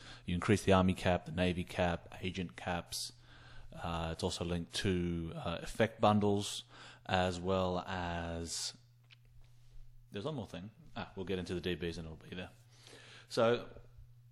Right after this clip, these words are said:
the way this is all done is in the fame levels table. So if we go into P F M, Data Rome two pack,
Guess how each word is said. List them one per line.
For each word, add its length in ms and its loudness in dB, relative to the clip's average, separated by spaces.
the 140 -2
way 240 8
this 180 2
is 100 0
all 140 4
done 320 2
is 400 -2
in 400 -4
the 220 -4
fame 340 2
levels 300 0
table. 360 2
So 140 -18
if 100 -18
we 60 -8
go 140 -2
into 340 -6
P 240 -6
F 140 -6
M, 260 -6
Data 260 -2
Rome 220 -2
two 160 -4
pack, 320 -2